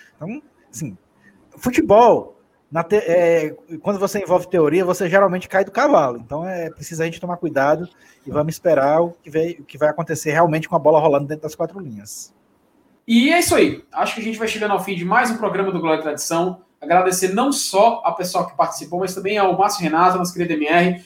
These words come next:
Speaker 2: Elenilson Dantas. Inclusive, considerações finais, Elenilson Dantas. O que, que você tem a dizer nesse final de programa do Glória e Tradição?
Speaker 1: Ah, beleza. A gente agora vai ficar na expectativa da C B F,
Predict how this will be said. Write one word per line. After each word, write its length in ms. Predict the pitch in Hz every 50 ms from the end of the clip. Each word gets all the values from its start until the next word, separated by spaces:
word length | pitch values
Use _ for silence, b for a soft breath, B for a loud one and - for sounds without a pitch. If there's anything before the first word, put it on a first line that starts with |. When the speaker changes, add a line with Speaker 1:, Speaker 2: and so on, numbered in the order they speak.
| _ _
Speaker 2:
Elenilson 460 | 190 196 214 208 220 220 - 190 170
Dantas. 540 | 151 160 165 175 175 175 185 180 - - _ _ _ _
Inclusive, 580 | 185 180 214 208 - 233 220 190 175 - - _
considerações 720 | _ - 277 269 277 254 240 247 240 233 - 233 240 233
finais, 560 | - 214 202 208 220 233 233 226 - - - -
Elenilson 640 | 220 233 254 233 226 196 208 240 240 - - 233 190
Dantas. 380 | 175 202 208 202 - 147 139
O 80 | 147 147
que, 100 | - 262
que 100 | 269 269
você 240 | 262 233 - 220 220
tem 140 | 220 233 233
a 60 | 233
dizer 240 | 202 180 180 208 208
nesse 180 | 208 202 -
final 220 | - 190 185 185 185
de 100 | 180 -
programa 460 | - 180 143 147 156 156 160 170 180
do 100 | 190 180
Glória 200 | 160 135 135 139
e 20 |
Tradição? 460 | 135 139 147 147 - - - 123 - _ _ _ _ _ _ _ _ _ b b b b b b b b
Speaker 1:
Ah, 80 | 220 190
beleza. 400 | 165 185 185 175 143 127 139 139
A 140 | - 151 160
gente 240 | 147 165 165 - 196
agora 240 | 185 175 190 220 214
vai 140 | 226 240
ficar 200 | 233 294 - 247
na 100 | 254 269
expectativa 840 | 247 - - 269 254 262 - 269 233 - - - 247 254 220 220 190
da 220 | 156 135 - 151 151
C 180 | - - 226
B 80 | 233 240
F, 500 | 202 180 196 233 233 - 330 320 311